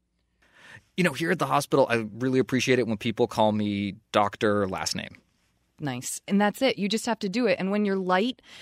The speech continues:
Speaker 2: and Dan didn't have any kind of, like, "You know, I really appreciate it because I worked for this degree if you'd call me doctor," or,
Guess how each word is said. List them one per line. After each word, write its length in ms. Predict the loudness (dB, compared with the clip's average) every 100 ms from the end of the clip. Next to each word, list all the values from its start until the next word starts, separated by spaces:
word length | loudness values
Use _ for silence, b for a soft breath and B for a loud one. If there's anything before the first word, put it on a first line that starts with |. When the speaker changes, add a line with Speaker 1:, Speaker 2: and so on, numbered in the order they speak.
| B B 0
Speaker 2:
and 320 | 2 2 0
Dan 280 | 0 2 4
didn't 260 | 2 -2 0
have 260 | 2 2
any 160 | 2 -4
kind 260 | 0 0 0
of, 100 | 0
like, 280 | 2 2 -2 B B B B B B B 0
"You 100 | 6
know, 400 | 6 8 4 2
I 100 | 4
really 500 | 2 4 2 4 4
appreciate 560 | 2 0 -2 0 -2 0
it 100 | -2
because 240 | -4 -2
I 80 | 0
worked 260 | 0 0 -2
for 120 | -6
this 180 | -4 -4
degree 340 | -4 -2 -2
if 120 | -2
you'd 100 | -4
call 220 | -4 -2 0
me 140 | 0
doctor," 580 | 0 -2 -4 -8 -8 -2
or, 260 | 2 2